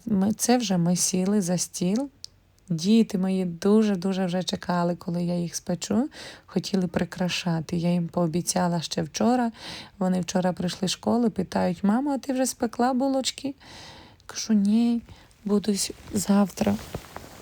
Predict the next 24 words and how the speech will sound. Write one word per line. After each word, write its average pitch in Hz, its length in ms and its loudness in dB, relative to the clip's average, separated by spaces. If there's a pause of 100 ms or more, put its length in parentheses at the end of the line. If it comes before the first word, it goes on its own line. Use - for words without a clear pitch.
(1080)
То 175 100 4
вони 175 240 8
дуже 175 280 4
чекали. 180 460 0
Коли 196 220 2
прийшли 202 360 4
вже 180 160 6
з 185 40 4
школи, 226 360 4
побачили, 190 580 4
що - 160 0
я 180 100 6
їх 175 160 2
роблю, 196 480 4 (540)
і 247 80 4
які 269 320 4
вони 240 240 10
були 185 320 4
раді. 165 400 6 (460)
От - 260 -2 (240)
їм 202 400 8
дуже 196 320 4
подобається 175 680 0
щось - 300 -2